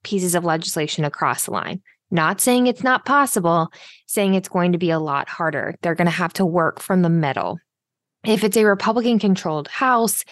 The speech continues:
and a Republican-controlled Senate, it's gonna be really interesting to see what they can cobble together,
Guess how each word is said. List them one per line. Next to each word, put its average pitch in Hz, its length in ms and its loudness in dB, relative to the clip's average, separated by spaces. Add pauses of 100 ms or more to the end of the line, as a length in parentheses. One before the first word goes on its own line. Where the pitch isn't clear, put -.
(340)
and 190 140 2
a 185 40 4
Republican-controlled 165 1080 -4
Senate, 233 480 2 (680)
it's 226 200 -2
gonna 240 200 2
be 247 140 2
really 208 240 2
interesting 190 500 0
to 175 80 2
see 190 220 -2
what 160 160 0
they 165 140 -4
can 170 180 -4
cobble 165 400 -2
together, 156 800 0